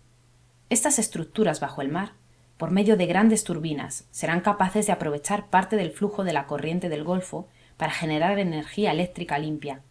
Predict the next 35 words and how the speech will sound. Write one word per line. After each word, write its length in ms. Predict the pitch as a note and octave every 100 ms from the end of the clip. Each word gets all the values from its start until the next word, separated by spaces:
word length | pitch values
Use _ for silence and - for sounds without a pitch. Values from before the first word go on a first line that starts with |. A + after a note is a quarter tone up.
| _ _ _ _ -
Las 180 | D#3+ -
turbinas 460 | D#3+ D#3 E3 F#3
tendrán 280 | - D#3 D#3
separadores 560 | - D#3+ D3+ D3 D#3 D#3
centrífugos 720 | D3+ C#3 - - D3+ C#3+ -
y 80 | -
deflectores 720 | D#3 - D3+ - G3 D3+ -
para 200 | - C#3+
evitar 360 | C#3 C3+ D3+ D3+
daños 320 | D3 D3+ D3+
a 40 |
la 100 | C3+
fauna 320 | - D3+ C#3+
marina. 480 | C3+ C3+ C#3 C3+ - _ _ _ _ _ _ _ _ _ _ _ _ _ _ _ _ _ _ _ _ -
Represa 480 | F3 F3 F3+ G3+ A#3
en 80 | G3+
el 80 |
estrecho 420 | D3 - D#3+ D#3 D3
de 120 | C3+
Bering. 400 | C#3 C3+ C3+ - _ _ _ _ _ _ _ _ _ -
Uno 200 | A3+ B3+
de 80 | A#3
los 160 | F#3+
mayores 340 | F#3 E3+ G3 G3
proyectos 540 | - D#3+ G3+ G#3 E3+
del 100 | D3
futuro 500 | - D#3 - F3 D3 - _ _ -
será 200 | F#3 G3
la 140 | A3
construcción 580 | G#3+ G3 F#3 - A#3 A3
de 80 | F#3+
un 140 | F3+
dique 260 | A3 A3 D#3
y 80 |
túnel 420 | D#3 G#3+ G3 F#3+